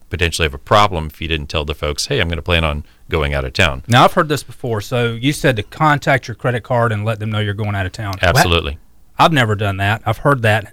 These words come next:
Speaker 2: Who do you con-, is there, like, a, "I'm going out of town," like you do your newspaper and you put it on suspension, or how do you do that with the credit card?
Speaker 1: Well, if you, if you have a local bank or a local bank and a credit card through them, it's real simple. You just text or email, contact your local contact.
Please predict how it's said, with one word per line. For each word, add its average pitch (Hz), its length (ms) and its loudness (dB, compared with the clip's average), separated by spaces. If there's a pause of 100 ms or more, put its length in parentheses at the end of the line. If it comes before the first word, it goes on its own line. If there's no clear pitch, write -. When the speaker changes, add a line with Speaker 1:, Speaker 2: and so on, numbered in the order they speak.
(160)
Speaker 2:
Who 160 100 4
do 170 80 -2
you 165 140 0
con-, - 240 -6
is 113 140 -2
there, 127 180 4
like, 123 240 4
a, 110 220 -4 (100)
"I'm 123 140 -4
going 123 240 -2
out 117 160 2
of - 80 -6
town," 139 280 -2
like 120 200 0
you 120 40 -6
do 113 120 -6
your 110 400 -4 (120)
newspaper 127 640 0
and 113 80 -2
you 104 60 -4
put 117 160 -4
it 110 80 -2
on 107 160 -2
suspension, - 500 -4
or 113 60 -4
how 147 100 0
do 139 80 0
you 135 60 0
do 120 160 0
that 110 180 0
with 98 120 -12
the 92 40 -12
credit 101 280 -12
card? 95 180 -10
Speaker 1:
Well, 131 140 6
if 120 120 0
you, 127 180 2
if - 140 -2
you 117 80 2
have 131 160 4
a 113 40 0
local 107 300 2
bank 92 300 0
or 90 40 2
a - 20 -2
local 85 260 -2
bank 85 380 2 (120)
and 82 220 -2
a 80 60 -2
credit 85 260 2
card 82 240 -2
through 110 220 0
them, 82 260 2
it's - 180 -4
real 80 160 -4
simple. 78 320 -2
You 73 140 -4
just 71 220 -4
text - 260 -2
or 80 60 -2
email, 76 480 0
contact 76 500 -2
your 76 300 -4
local 80 240 -2
contact. 101 520 0